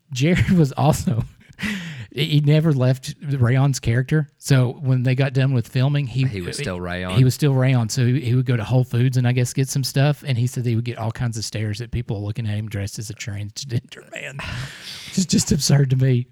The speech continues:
Speaker 1: I mean, but
Speaker 2: He
Speaker 1: you
Speaker 2: never
Speaker 1: know,
Speaker 2: got out of character.
Speaker 1: Never got out of character. Um, filming only took twenty-five days, which to me is just lightning
Speaker 2: Less than
Speaker 1: fast.
Speaker 2: a month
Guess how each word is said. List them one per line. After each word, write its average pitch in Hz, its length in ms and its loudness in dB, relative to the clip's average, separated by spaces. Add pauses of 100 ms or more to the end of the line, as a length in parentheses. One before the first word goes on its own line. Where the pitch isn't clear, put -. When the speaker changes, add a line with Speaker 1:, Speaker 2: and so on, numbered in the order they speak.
(140)
Speaker 1:
I 135 80 2
mean, 139 220 4
but 147 180 0 (420)
Speaker 2:
He 113 60 -6
Speaker 1:
you 135 60 2
Speaker 2:
never 120 160 4
Speaker 1:
know, 120 60 2
Speaker 2:
got 127 100 4
out 131 160 4
of 131 80 -6
character. 147 420 -2
Speaker 1:
Never 127 280 0
got 131 140 0
out 127 140 0
of 120 60 -4
character. 107 440 -4 (440)
Um, 127 320 -4
filming 165 440 -4
only 139 240 -4
took 143 200 -6
twenty-five 127 540 -4
days, 113 260 -2
which - 180 -6
to 117 60 -10
me 110 120 -6
is 101 80 -8
just 98 240 -10 (520)
lightning 117 260 -4
Speaker 2:
Less 147 240 0
than 170 100 -2
Speaker 1:
fast. 127 140 0
Speaker 2:
a - 20 -4
month 113 400 0